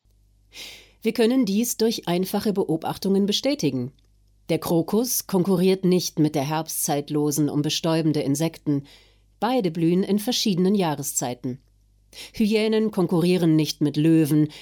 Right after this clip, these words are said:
sie verwerten deren Reste. Spechte konkurrieren nicht mit Maulwürfen. Die einen suchen in den Rinden der Bäume nach Kleingetier, die anderen wühlen unter der Erde.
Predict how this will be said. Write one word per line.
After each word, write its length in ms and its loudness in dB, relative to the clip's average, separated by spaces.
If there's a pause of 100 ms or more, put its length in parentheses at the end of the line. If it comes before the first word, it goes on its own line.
(120)
sie 180 0
verwerten 600 0
deren 320 2
Reste. 540 -4 (640)
Spechte 460 -2
konkurrieren 720 2
nicht 300 0
mit 180 -2
Maulwürfen. 640 0 (420)
Die 100 0
einen 240 0
suchen 260 -2
in 140 0
den 160 0
Rinden 440 2
der 120 2
Bäume 380 0
nach 180 -4
Kleingetier, 800 -2 (380)
die 120 -4
anderen 640 0
wühlen 460 0
unter 300 -2
der 160 -2
Erde. 420 -2